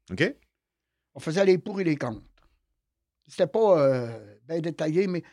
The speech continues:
Speaker 2: pourquoi je ferais ça, c'est pourquoi je le ferais pas. Pourquoi je le ferais. Tu sais, moi, j'appelais ça plus puis moins. Il fallait qu'il y ait plus de plus que de moins, hein, tu sais.
Speaker 1: Au moins un,
Speaker 2: Donc,
Speaker 1: au moins un plus de
Speaker 2: tu sais, c'est, c'est ça, là. Ben,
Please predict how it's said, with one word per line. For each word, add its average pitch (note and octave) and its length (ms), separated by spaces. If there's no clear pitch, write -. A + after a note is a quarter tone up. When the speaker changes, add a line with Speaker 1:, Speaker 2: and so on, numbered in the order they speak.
Speaker 2:
pourquoi A#3 340
je F#3+ 80
ferais E3 240
ça, G#3+ 180
c'est - 200
pourquoi G3 340
je D3+ 60
le C#3+ 60
ferais C#3 200
pas. A2+ 140
Pourquoi F#3 300
je F3+ 60
le E3+ 80
ferais. F#3+ 320
Tu - 100
sais, A3 60
moi, G3+ 180
j'appelais E3 260
ça F3+ 140
plus G3+ 160
puis F3 200
moins. D3+ 120
Il B2+ 60
fallait F#3+ 180
qu'il F#3+ 120
y - 20
ait - 20
plus F#3 220
de F3+ 60
plus E3+ 200
que - 80
de D3+ 80
moins, D3 140
hein, F#2+ 180
tu - 80
sais. F#3 60
Speaker 1:
Au C#3+ 40
moins A#2 220
un, A#2+ 60
Speaker 2:
Donc, F#3+ 160
Speaker 1:
au - 40
moins C#3 220
un B2+ 60
plus C3 360
de A2+ 120
Speaker 2:
tu G#2 120
sais, E3 380
c'est, - 340
c'est D#3+ 200
ça, D3 100
là. C3 300
Ben, C#3+ 160